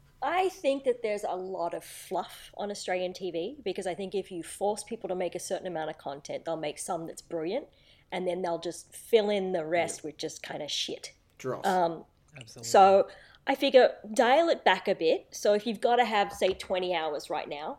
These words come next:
Speaker 1: let 'em do fifteen or even ten, but maybe that'll force them to make really good stuff, um, because now they can concentrate and focus on, I'd rather have a smaller pie that tastes really good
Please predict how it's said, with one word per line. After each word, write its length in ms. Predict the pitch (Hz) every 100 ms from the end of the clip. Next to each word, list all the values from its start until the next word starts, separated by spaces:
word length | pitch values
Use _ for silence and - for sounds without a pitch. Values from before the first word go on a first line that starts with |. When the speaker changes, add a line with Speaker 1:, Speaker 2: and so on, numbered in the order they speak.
| _
Speaker 1:
let 180 | 339 427
'em 120 | 453
do 420 | 392 392 370 359 349
fifteen 680 | - 311 - 254 240 196 190
or 160 | 240
even 240 | 277 262 233
ten, 460 | - 220 160 202 - _ _ _ 208
but 380 | 208 - - - _ _ _
maybe 400 | 247 247 254 269
that'll 260 | 262 240 226
force 300 | 220 208 202
them 120 | 220
to 120 | 208 208
make 200 | 185 175
really 300 | 180 185 185 165
good 160 | 175 170
stuff, 540 | - 349 - - - _ _ _ _ 196
um, 240 | 185 185
because 260 | 202 208 202
now 220 | 202 190
they 120 | 196
can 200 | 185 190
concentrate 680 | - - 185 214 202 202 175
and 120 | 170
focus 480 | - 175 170 202 -
on, 320 | 180 175 175 -
I'd 180 | 202 202
rather 300 | 220 254 269
have 240 | 226 214
a 100 | -
smaller 480 | - - 185 170 185
pie 320 | - 160 156
that 160 | 147 -
tastes 300 | 160 160 160
really 220 | 160 170
good 280 | 170 170